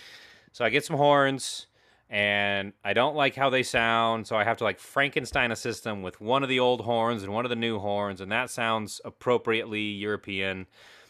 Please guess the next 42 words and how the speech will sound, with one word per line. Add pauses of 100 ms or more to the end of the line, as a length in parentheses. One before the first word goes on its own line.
(180)
Test
it
on
the
ground.
It
sounds
good. (540)
Put
it
in
the
car, (360)
and
now
it's
somehow (100)
broken
or
sounds
completely
different. (100)
So
I
have
to
dis-,
<laughs> (220)
disassemble
the,
the
whole
thing
again
and
try
it (200)
and
see
what's
going
on.